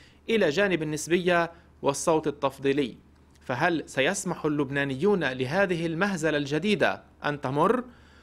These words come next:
وألا يستحق عنوان مستفز كهذا ثورة جديدة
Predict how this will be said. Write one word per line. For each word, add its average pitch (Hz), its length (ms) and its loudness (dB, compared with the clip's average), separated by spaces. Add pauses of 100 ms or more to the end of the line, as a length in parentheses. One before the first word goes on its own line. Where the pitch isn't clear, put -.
(180)
وألا 220 340 4
يستحق 240 500 -2
عنوان 196 480 2 (100)
مستفز 185 580 -2
كهذا 190 680 0 (380)
ثورة 190 540 2
جديدة 151 500 0